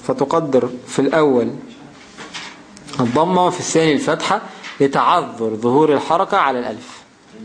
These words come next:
ماشي الكلام ولا في حد مش فاهم؟ ماشي. الخامس ما تقدر فيه الضمة فقط، وهو الفعل المضارع المعتل بالواو نحو زيد يدعو، وبالياء نحو زيد يرمي، وتظهر الفتح، الفتحة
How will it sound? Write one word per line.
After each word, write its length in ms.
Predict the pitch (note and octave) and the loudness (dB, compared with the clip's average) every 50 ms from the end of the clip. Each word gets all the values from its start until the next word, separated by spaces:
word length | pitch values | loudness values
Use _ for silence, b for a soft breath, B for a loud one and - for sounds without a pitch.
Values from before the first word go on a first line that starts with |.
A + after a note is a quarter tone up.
| - - - | -10 -4 -2
ماشي 180 | D3+ C#3 D3+ | -2 0 0
الكلام 320 | C#3+ - D3+ E3+ G3+ A#3 G#3+ | 0 2 2 2 2 2 2
ولا 100 | F3+ D#3+ | 0 0
في 80 | D3+ | 0
حد 100 | D3+ D#3+ | 0 -2
مش 100 | D#3+ D3+ | -2 0
فاهم؟ 220 | - D#3+ D#3+ D#3+ D#3+ - - - - - - | 0 0 0 0 -2 -4 -10 -18 -10 -4 -2
ماشي. 160 | C#3 A#2+ - B B B B B B | 0 0 -2 B B B B B B
الخامس 460 | - - - F3+ G3 G#3 A3 G#3+ G#3+ | -6 -2 2 2 4 4 2 2 2
ما 80 | E3+ D3+ | 0 0
تقدر 440 | - D#3 - F3+ F3 D#3+ D#3+ D#3 | 0 0 0 0 0 0 0 0
فيه 160 | D3 - E3+ E3 | 2 2 2 2
الضمة 320 | D3 C#3+ D#3+ D#3+ D#3+ D3+ | 4 2 0 0 0 -2
فقط، 420 | C#3 C3+ - F3+ F#3+ - G#3+ - | -2 -2 -2 -2 0 0 0 0
وهو 100 | E3+ C#3+ | 0 0
الفعل 240 | C3+ B2+ C3+ D#3+ D#3+ D#3+ | 0 0 0 0 0 2
المضارع 560 | C#3+ C3 B2+ B2+ D3 D#3+ F3 F#3+ F#3 E3+ D3 | 2 2 2 2 4 4 4 2 2 0 0
المعتل 600 | C3 B2+ B2 A#2+ A2 A#2 - D#3 D#3+ D#3 C#3+ C3 | -2 -2 0 0 -2 -2 0 0 2 4 4 2
بالواو 440 | A#2+ A#2 A#2 B2 D3 E3+ G3 F#3 D#3+ | 2 2 4 4 4 4 4 2 2
نحو 260 | B3+ - - - - - B B B B B B B B B | 0 -2 -2 -6 -14 -18 B B B B B B B B B
زيد 400 | - A#2 C#3+ F3 F#3+ F3 D#3 B2 | -2 0 2 4 4 4 4 4
يدعو، 720 | B2+ A#2+ A#2 A#2+ B2+ C#3 C3 B2+ B2 A#2 C3 C3 C3 C3 B2 | 4 2 2 2 2 2 2 4 4 4 4 4 4 2 2
وبالياء 560 | A#2+ A#2 A#2 A#2+ B2 C#3 D3 D3+ D3 - C3+ | 2 4 4 4 6 6 4 4 2 0 -2
نحو 220 | C3 - - - - - | -2 -4 -4 -8 -12 -8
زيد 380 | A2+ A2 C3+ D3+ D#3+ D#3+ C#3+ B2+ | -2 0 2 4 4 4 4 4
يرمي، 680 | B2+ A#2+ A#2 A#2+ B2 C#3 C#3+ D#3+ D#3+ E3+ F#3+ A3+ B3 - - - B B B B B B B B - | 4 2 4 4 4 4 4 4 4 4 4 2 0 -2 -8 -12 B B B B B B B B -4
وتظهر 340 | - D3+ D#3 D#3 D3 C3+ B2+ | -2 0 2 2 2 2 0
الفتح، 400 | A#2+ B2 - D3 D3+ - - - C#3 | 0 -2 -2 -2 -4 -4 -6 -6 -4
الفتحة 480 | D3+ D3 - D#3 D#3+ - - - - | -4 -2 -2 -2 -2 -4 -6 -10 -10